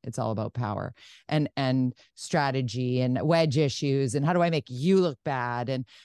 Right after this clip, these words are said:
because right now people need places to live. Like, there's, people are renting out beds in their house for thousands of dollars to,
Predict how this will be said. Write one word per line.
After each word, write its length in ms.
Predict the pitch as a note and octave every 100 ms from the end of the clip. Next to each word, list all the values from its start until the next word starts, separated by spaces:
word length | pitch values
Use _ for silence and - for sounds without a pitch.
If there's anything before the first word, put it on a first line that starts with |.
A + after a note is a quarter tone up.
| _
because 280 | F#3+ A#3 F#3+ -
right 200 | A3 C4+
now 160 | B3+ A#3+
people 420 | - C4+ F#4+ F#4+
need 500 | G3+ F3+ G#3 G#3+ D#3+
places 560 | - F3 F#3+ F3+ C#3+ -
to 200 | - A#2+
live. 540 | A2+ C#3+ A#4+ - D#2
Like, 220 | C3 D3+ -
there's, 320 | D#4 F4+ A3+ - _ _
people 200 | F#4+ B4 A4
are 60 |
renting 420 | F#3+ G3 C#4+ D4+
out 160 | C4 B3 C3+ G#2+ _
beds 400 | G#3 A3+ B3+ F#3+
in 160 | G3 D3+
their 220 | B2+ A2+
house 540 | C#3 F#2+ - - - _ _ _ _ D#3+ -
for 120 | A#3
thousands 600 | - F#3+ A3 A3 G#3+ E3+
of 100 | E3
dollars 480 | D3 E3+ F3 A#2 A#2+
to, 180 | E3+